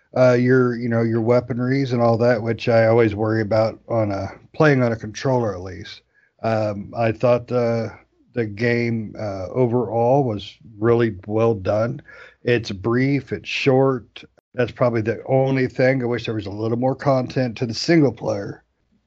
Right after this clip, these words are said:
The, uh, cooperative stuff was, uh, a blast. Graphics were, I don't know, I've heard people say that they really thought they were fantastic. I thought they were fine.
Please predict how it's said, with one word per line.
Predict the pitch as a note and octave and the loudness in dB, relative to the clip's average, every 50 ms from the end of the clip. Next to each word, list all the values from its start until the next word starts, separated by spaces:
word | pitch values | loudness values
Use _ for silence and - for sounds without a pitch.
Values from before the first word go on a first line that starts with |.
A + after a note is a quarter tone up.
| _ A#2+ | _ -6
The, | B2+ C3 B2+ B2 A#2+ A#2+ A#2+ A#2 A2+ | -2 0 0 2 0 0 -2 -2 -2
uh, | A2 A2 G#2+ G#2+ G#2 G#2 G2+ - _ _ | -2 -2 -2 -4 -6 -8 -10 -12 _ _
cooperative | - C#3+ B2+ A#2+ A#2+ B2 B2 B2 - C3 B2 B2+ B2 G#2+ | 0 0 2 4 4 4 2 2 0 -4 -4 -4 -4 -6
stuff | - - - B2 B2 C3 B2+ - | -6 -4 -2 -2 0 -2 -2 -4
was, | - A#2+ A2+ A2+ A2 G2+ G2 G#2 | -4 -4 -4 -4 -4 -6 -8 -8
uh, | - A2+ A2 G#2 F#2+ - - - | -6 -4 -4 -4 -4 -6 -8 -6
a | F#2 F2+ | -6 -6
blast. | F2+ F2+ - F#2 F#2 F#2 F#2 G2 G#2+ - - - - _ _ _ _ _ _ _ - A2+ | -6 -6 -6 -6 -4 -4 -4 -4 -6 -6 -8 -12 -16 _ _ _ _ _ _ _ -12 -4
Graphics | G#2+ A#2 C3+ C3+ D3 D#3 D3+ - F#3+ F#3 D3+ - - - - | 0 4 6 6 6 4 4 2 0 0 0 -4 -8 -4 -2
were, | C3+ C3+ C3+ C3+ C3 C3 C3 B2+ B2 - - _ - | 0 2 2 2 2 2 2 0 -2 -6 -10 _ 0
I | C#3 D3+ | 0 2
don't | D3 C#3 C3+ C3+ | 2 2 2 2
know, | C3+ C#3 D3+ | 2 2 2
I've | C#3+ B2 A#2+ A2+ - | 2 2 -2 -2 -2
heard | C3+ B2+ A#2+ - | -4 -6 -6 -8
people | - - B2 A2+ G2+ A#2 A#2 A2+ | -6 -6 -6 -4 -4 -6 -6 -6
say | - - - A#2 A#2 A#2 | -4 -2 0 2 2 2
that | G#2+ G#2+ G2 - | 2 -2 -6 -8
they | G2 G2+ | -8 -8
really | G2+ G2+ G#2+ G#2+ G#2+ G2+ G2+ G2+ G2 - | -6 -6 -6 -6 -6 -8 -8 -10 -8 -4
thought | A#2+ A2+ A2 F#2+ | -4 -2 -2 -4
they | - G#2+ | -6 -8
were | F#2+ F2+ F#2+ F#2 | -8 -8 -10 -12
fantastic. | - - G#2+ F#2+ F#2 F#2 - C#3+ D3 D#3+ D#3+ - - F3 F3 E3+ C#3 - | -14 -16 -14 -14 -14 -6 -2 0 0 0 0 -2 -2 0 -2 -2 -2 -2
I | - G#2+ A2+ A2+ | -2 0 0 0
thought | A2 - A2 G#2+ G2 - | 0 0 -2 -2 -4 -4
they | - G2 F#2 | -6 -4 -4
were | D#2 D#2 F2+ | -6 -6 -12
fine. | - - - A#2+ A#2 A#2+ B2 C3+ C#3+ D3 G3+ | -14 -4 -2 0 0 2 0 0 -2 -4 -6